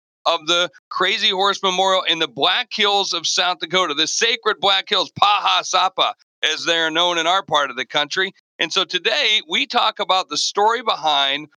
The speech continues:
what I call is a hundred and forty-year-old startup. And they're in year about seventy-five right now. And while Crazy Horse is more than just a family business, and while they are both at peace that the carving won't be completed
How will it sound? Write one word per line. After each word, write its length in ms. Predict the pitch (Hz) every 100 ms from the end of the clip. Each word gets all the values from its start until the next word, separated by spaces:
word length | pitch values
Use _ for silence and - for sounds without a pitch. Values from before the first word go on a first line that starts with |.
| _
what 120 | 143
I 140 | 180 226
call 380 | - 185 180 170
is 140 | 147
a 120 | 156
hundred 320 | 143 185 208
and 160 | 190 165
forty-year-old 640 | 175 175 175 165 160 156
startup. 540 | - - 180 165 117 107
And 120 | 135
they're 180 | 185 214
in 80 | 190
year 180 | 170 175
about 280 | 165 160 -
seventy-five 720 | 175 170 160 131 165 170 147
right 200 | 131 127
now. 300 | 180 202 185 _ _ -
And 160 | 165 165
while 220 | 185 175
Crazy 400 | - 233 285 208
Horse 280 | 180 180 170
is 140 | 151
more 240 | 165 190
than 140 | 185 160
just 240 | 170 160
a 80 | 147
family 380 | - 170 175 165
business, 460 | 139 160 156 160
and 160 | 156 131
while 440 | 147 175 196 196 _ _ _ -
they 160 | 170 170
are 280 | 156 143 123 _ _ _ _
both 340 | 185 262 277 - 170
at 60 | 170 -
peace 400 | 220 175 147 -
that 160 | -
the 80 | 147
carving 480 | - 202 220 214 208
won't 200 | 180 180
be 140 | 170
completed 920 | 165 160 143 - 226 226 113 110 131